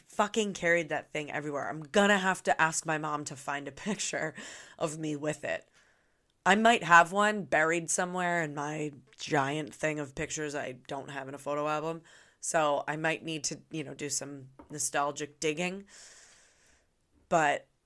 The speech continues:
yeah, I definitely had it. And then my nieces, my sister got my nieces one year 'cause they loved Gremlins.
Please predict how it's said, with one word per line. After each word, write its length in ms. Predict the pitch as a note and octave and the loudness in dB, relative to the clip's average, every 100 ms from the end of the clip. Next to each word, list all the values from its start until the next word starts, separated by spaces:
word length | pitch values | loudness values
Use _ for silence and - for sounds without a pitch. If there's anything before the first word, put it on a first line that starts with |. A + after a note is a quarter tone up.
| _ | _
yeah, 160 | F3 D3 | -6 -4
I 80 | |
definitely 380 | D3 D3 - C#3+ | -4 -6 -6 -10
had 160 | D3 C#3 | -10 -10
it. 200 | D3 - _ | -12 -16 _
And 140 | F#3 | 2
then 80 | G3+ | 4
my 140 | F#3+ | 4
nieces, 460 | F3 F#3 F#3 E3 C#3+ | 2 0 0 -2 -2
my 100 | D#3+ | -4
sister 340 | D#3+ E3 - | -2 -2 -4
got 320 | D3+ D3 D3 - | -2 0 0 -2
my 80 | |
nieces 400 | C#3+ D3 C#3+ D3 | -8 -8 -6 -6
one 180 | C3 C#3 | -8 -10
year 160 | C#3+ C3+ | -8 -10
'cause 140 | C#3 | -4
they 260 | C3+ D3+ D3 | 0 0 0
loved 540 | A#2+ C#3 C3 - - | -4 -6 -6 -16 -16
Gremlins. 640 | - C#3+ C#3 C#3+ F#3 - | -6 -6 -4 -4 -2 -4